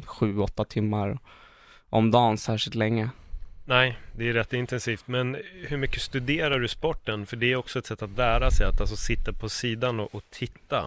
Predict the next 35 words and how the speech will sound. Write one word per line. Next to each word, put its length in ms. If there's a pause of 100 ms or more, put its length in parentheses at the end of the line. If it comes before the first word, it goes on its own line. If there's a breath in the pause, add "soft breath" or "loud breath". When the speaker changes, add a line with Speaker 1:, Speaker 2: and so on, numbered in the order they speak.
(160)
Speaker 2:
Och 140
inte 260
bara 240
vara 100
där 160
inne 200
och 100
hela 360
tiden 300
jobba 280
och 80
rulla, 280
rulla, 280
rulla. 260
Utan 220
ibland 180
Speaker 1:
Mm. 60
Speaker 2:
måste 180
man 120
kanske 220
också, 300 (340)
ögonen 460
få 140
jobba. 340
Speaker 1:
Mm, 400 (100)
jag 460
tror 200
jag 300 (260)
hängde 340
någon 240
timme 420
på 140
YouTube 360
varje 220
dag. 260